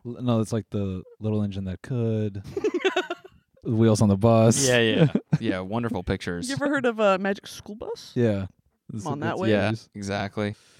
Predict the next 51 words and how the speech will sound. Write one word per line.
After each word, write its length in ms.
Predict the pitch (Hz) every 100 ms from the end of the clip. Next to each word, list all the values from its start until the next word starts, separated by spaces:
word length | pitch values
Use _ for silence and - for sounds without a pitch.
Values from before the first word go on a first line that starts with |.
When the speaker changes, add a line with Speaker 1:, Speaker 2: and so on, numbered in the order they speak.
| _ _ -
Speaker 2:
No, 220 | 123 117 113
David 260 | 131 156
Goggins 260 | 120 117 104
is 60 |
the 80 | 101
guy 100 | 104
that, 60 | 101
like, 140 | 95
runs. 500 | 92 92 95 92 - - 110
He's 200 | 107 104
like 120 | 90
a, 320 | 87 87 82 _
you 120 | 139
don't 100 | 160
know 160 | 170 175
him? 120 | 185 - _ _ _ _ _ -
Oh, 180 | 110 120
he's 180 | 139
like, 360 | 151 123 - - _ _ _ - - _ -
he's 120 | 156
kind 220 | - 220
of 60 | 185
a, 80 | 135 107 - -
I 120 | 135
don't 120 | 104
know. 140 | 87 90
He's 180 | 113
like 120 | 110 107
a 40 |
motivational 600 | 107 92 90 - 80 78
guy. 260 | 71 76 - _ _ -
Speaker 3:
Okay. 260 | 196 196 208 _ -
Speaker 2:
But 100 | 135
his 100 | 131
story 300 | 156 143 123
is 80 | -
just 120 | -
crazy. 320 | 120 107 107
He 40 |
had, 60 | 120
like, 100 | 117
a 40 |
really 160 | 120 120
Speaker 1:
Oh, 40 |
you 100 | 190
don't 140 | 202 190
Speaker 2:
fucked 100 | 180
up 40 | 160
Speaker 1:
watch 80 |
Speaker 2:
childhood. 460 | 131 151 165 104
Speaker 1:
dudes 100 | 101